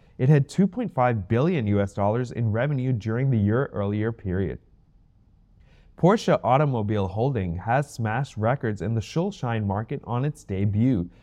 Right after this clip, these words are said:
borrowing two point seven billion euros in the largest ever deal for the German debt. The offering this month, which was initially marketed at only five hundred million euros,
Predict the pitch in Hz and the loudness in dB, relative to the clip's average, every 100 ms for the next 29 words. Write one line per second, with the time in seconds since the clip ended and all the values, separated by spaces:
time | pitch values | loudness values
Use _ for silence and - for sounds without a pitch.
0 | - - 120 156 139 107 - 175 180 190 | -16 2 4 6 4 0 0 0 0 -4
1 | - - 143 151 117 87 117 151 202 123 | -4 -4 0 2 2 2 2 2 2 0
2 | 104 123 117 98 95 120 117 101 101 151 | 2 2 2 -2 -4 -2 -2 0 0 0
3 | 175 247 - 113 127 113 101 98 117 - | -2 -6 -4 -2 0 0 0 0 -2 -4
4 | 104 139 120 98 90 101 98 98 104 - | -4 -2 -4 -4 -2 0 0 0 -2 -4
5 | - - - - 120 135 143 131 110 101 | -14 -20 -16 0 6 6 4 0 0 0
6 | 139 - 113 139 135 - _ - 143 156 | -2 -2 -2 0 -2 -6 _ 2 2 6
7 | 170 156 156 165 175 240 190 113 135 131 | 4 4 2 2 0 0 2 2 0 0
8 | 107 107 107 113 123 - 120 151 156 151 | -2 0 -2 -2 -4 -4 -6 -4 -2 0
9 | 143 110 104 117 104 101 135 120 110 | 0 2 2 2 2 2 2 0 -4